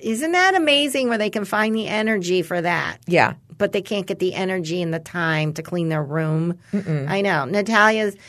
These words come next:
Speaker 1: Natalia's da-, thing is she keeps her room pretty clean. She makes a mess out of the rest of the house. She'll paint her table and leave that paint's been sitting there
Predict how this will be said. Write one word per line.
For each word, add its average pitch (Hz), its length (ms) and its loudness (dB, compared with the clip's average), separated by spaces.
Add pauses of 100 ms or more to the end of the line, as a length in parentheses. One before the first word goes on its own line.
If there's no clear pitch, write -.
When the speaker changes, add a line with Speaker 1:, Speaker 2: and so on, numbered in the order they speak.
(300)
Speaker 1:
Natalia's 254 640 4
da-, 185 300 4
thing 185 320 0
is 160 180 0
she - 80 -6
keeps 339 260 0
her 233 140 6
room 208 340 4
pretty 202 220 4
clean. 202 340 0
She 214 220 -2
makes 233 520 0
a 202 160 2
mess 214 540 2
out 196 120 0
of 180 80 0
the 175 100 2
rest 220 400 0
of 190 100 0
the 160 60 0
house. 175 640 -2 (320)
She'll 269 240 2
paint 302 520 0
her 247 140 2
table 247 640 2
and 196 220 -2
leave 220 340 0
that 240 240 4
paint's 226 300 -4
been 208 160 -6
sitting 208 340 -4
there 175 300 0